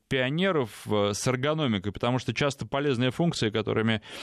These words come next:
э, пользуются, ну, буквально каждый день, куда-то запрятали в меню, бывало такое, и нужно, э, лезть, копаться, искать их, потом уже алгоритм водитель изучает, но, тем не менее, всё равно каждый раз докапываться до нужной кнопки было сложно. Сейчас таких проблем уже нет, но,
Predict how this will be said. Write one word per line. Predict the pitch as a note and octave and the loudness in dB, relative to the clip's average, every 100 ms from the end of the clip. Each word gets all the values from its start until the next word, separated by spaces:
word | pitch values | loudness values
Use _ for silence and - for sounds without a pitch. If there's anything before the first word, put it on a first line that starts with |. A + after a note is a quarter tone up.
| - - | -14 -2
э, | A2+ A2+ G#2+ | 2 2 2
пользуются, | C#3+ C#3+ A2+ A#2 - B2 | 2 2 2 2 2 2
ну, | B2+ | 2
буквально | A#2 C3+ A#2+ A#2 | 2 0 0 -2
каждый | C3 A#2+ B2 | -2 -2 0
день, | C3 E3 F3+ | 0 0 2
куда-то | B2+ A#2 A#2+ | 2 0 2
запрятали | A2 B2 C3 B2+ G#2 A2 A2 G#2 G2+ | 2 2 0 -2 0 0 2 2 2
в | A2 G2 A#2 | -2 0 2
меню, | D3 G3+ | 2 2
бывало | F#3 A#2+ G#2+ G2 | 2 2 2 0
такое, | A2+ G#2+ A2+ G2+ | -2 -2 2 2
и | G2 A#2 - - - | 2 0 -2 -14 -2
нужно, | B2+ D3+ C#3+ C3 A2 G#2+ | 0 2 2 2 0 0
э, | A#2 A2 | -2 0
лезть, | A2 D3 E3 - | 2 2 0 -2
копаться, | B2 A2+ D3+ C#3+ - B2 | -6 -2 -2 -2 0 -2
искать | A2+ D#3 C3 - | 0 -2 -2 -4
их, | F#3+ - | -6 -2
потом | A#2+ A2+ C3+ | -2 0 2
уже | B2+ A#2+ B2 - - | 4 2 0 -6 -6
алгоритм | C3 C3 C#3+ D3+ C#3+ B2+ | -2 0 0 0 0 2
водитель | B2+ B2+ C3 C3 C3 | 2 0 -2 0 2
изучает, | B2+ C#3+ G3 G3 C3 | 2 2 2 2 2
но, | A#2 | 0
тем | G#2+ C#3+ | 0 0
не | C#3+ | 2
менее, | C#3+ D3 B2 | 2 4 2
всё | - A#2 | 0 0
равно | B2+ C3 | 0 0
каждый | A2+ A#2 A2+ A2+ | 0 -2 0 0
раз | A#2 C3 A2+ A2+ | 2 2 0 -2
докапываться | G2+ B2 - D3+ - A2+ G#2+ A2 | 0 -2 -2 -2 -2 -4 -2 0
до | A2+ | 0
нужной | B2+ A#2 A#2 | 2 2 0
кнопки | - D#3+ - | 0 -4 -2
было | A2 A#2 | 2 2
сложно. | A#2 G#2+ F#2 | 2 0 0
Сейчас | F2 F3 E3+ | 0 0 0
таких | C#3 C3 | -2 -4
проблем | - D3+ D3+ D#3 | -2 -2 0 0
уже | D3+ E3+ | 2 2
нет, | A#3 | 2
но, | - | 0